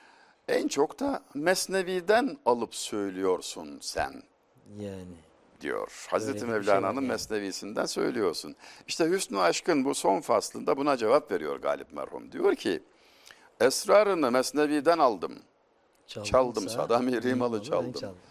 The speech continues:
Speaker 1: Yani şimdi çaldım, tamam, inkar
Speaker 2: Eyvallah.
Speaker 1: etmiyorum. Ama çaldığım Miri Mal'dır. Sahibinin bir itirazı mı var? Sana ne oluyor? Ee, "Engoşti hata uzatma öyle.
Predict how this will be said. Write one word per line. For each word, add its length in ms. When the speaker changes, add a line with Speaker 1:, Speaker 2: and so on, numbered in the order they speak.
Speaker 1:
Yani 280
şimdi 160
çaldım, 460
tamam, 380
inkar 380
Speaker 2:
Eyvallah. 140
Speaker 1:
etmiyorum. 460
Ama 380
çaldığım 480
Miri 560
Mal'dır. 520
Sahibinin 600
bir 100
itirazı 440
mı 140
var? 120
Sana 300
ne 80
oluyor? 540
Ee, 560
"Engoşti 680
hata 420
uzatma 580
öyle. 460